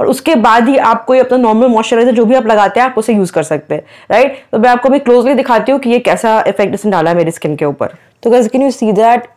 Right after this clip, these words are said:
The natural glow on my skin। अब बिल्कुल भी ग्रीजी या ऑयली नहीं है स्किन, बिल्कुल भी सॉफ्ट है and there is no greasiness as such। और, अ,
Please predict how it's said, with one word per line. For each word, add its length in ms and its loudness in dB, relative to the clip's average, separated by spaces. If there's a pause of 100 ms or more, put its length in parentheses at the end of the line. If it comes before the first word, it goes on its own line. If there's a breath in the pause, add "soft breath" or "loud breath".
(960)
The 180 0
natural 500 0
glow 200 2
on 140 -2
my 220 -2
skin। 300 -2
अब 220 -2
बिल्कुल 420 0
भी 180 0
ग्रीजी 460 0
या 80 4
ऑयली 360 2
नहीं 200 0
है 100 0
स्किन, 380 -2
बिल्कुल 460 0
भी 180 0
सॉफ्ट 400 -2
है 160 2 (340 loud breath)
and 360 0
there 140 2
is 100 2
no 120 0
greasiness 500 0
as 100 -8
such। 240 -4 (120)
और, 340 0
अ, 200 2